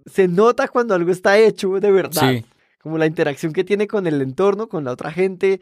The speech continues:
Speaker 1: con todo. Es como se mueve. Ese bicho no es real, pero no es C G I porque no es perfecto y es chévere saber que alguien estaba manejando ese bicho por debajo.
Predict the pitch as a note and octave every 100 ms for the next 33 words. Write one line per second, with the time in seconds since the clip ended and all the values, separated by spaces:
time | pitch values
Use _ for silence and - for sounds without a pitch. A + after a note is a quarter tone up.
0 | - _ D#3 C#3+ C3+ F#3+ D#3 B2 - D#3+
1 | D#3 D#3+ D3 D#3+ E3+ F3+ F#3+ G#3+ A#3 A#3+
2 | A#3+ C4 A#3 A3 B3 B3+ B3+ F4+ - _
3 | F#3+ F3+ E3 E3 E3+ F3 F3 A3 G#3+ A3+
4 | A#3 A3+ B3+ C4+ F3+ C#3 F#3 D#3 G#3 G3
5 | G3+ A#3+ E3 _ _ _ - A#3 A3 A3
6 | F#3 D#3 D3 D#3+ E3+ - F#3+ F#3 G3 -
7 | D#3+ D3+ F3 F#3 F3 C#3+ D3+ D#3 A3+ -
8 | F#3+ G#3+ D#3+ E3+ D#3+